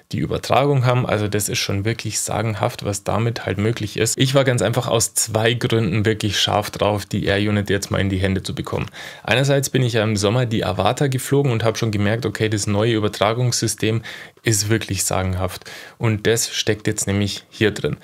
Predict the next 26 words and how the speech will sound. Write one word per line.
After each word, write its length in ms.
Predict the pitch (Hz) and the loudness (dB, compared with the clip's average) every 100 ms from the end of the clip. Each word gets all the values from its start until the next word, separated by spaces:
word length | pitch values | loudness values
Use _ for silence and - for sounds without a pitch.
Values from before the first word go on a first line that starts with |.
| - - - | -14 -16 -2
Auf 160 | 107 | 0
der 120 | 107 85 | 2 2
anderen 300 | 160 143 110 | 2 2 2
Seite 320 | 110 123 143 | 2 2 0
können 280 | 127 123 123 | 2 2 2
wir 100 | 117 | 2
jetzt 200 | 113 - | 0 0
hier 300 | 127 131 - | 0 0 2
onboard 500 | 123 123 117 110 120 | 2 2 2 2 2
aufnehmen 480 | 160 147 - 92 98 | 0 0 0 0 0
und 100 | 101 | -2
können 260 | - 101 113 | -2 -2 0
uns 180 | 117 | -2
vielleicht 720 | - 104 98 98 135 139 - 104 | -2 -2 2 2 2 -2 -6 -2
den 240 | 104 104 | 0 -2
zusätzlichen 560 | - 120 113 - 107 107 | -2 -2 -2 -2 -4 0
Aufwand 400 | 101 - 104 - | 0 0 -2 -2
sparen, 320 | - 104 107 | -2 0 0
indem 260 | 101 101 | 0 0
wir 80 | 104 | 2
eine 220 | 101 98 - - | 0 -2 -8 -8
zusätzliche 640 | 117 104 98 - 98 - | -2 -2 -2 -4 -6 -2
Actioncam 640 | - 101 - 110 - 104 107 | -2 -2 -2 -2 0 0 0
auf 240 | 101 98 | -2 -2
unserem 380 | 107 98 101 101 | -2 -2 -2 -4
Copter 580 | - - 110 - 104 | -4 -2 -2 0 0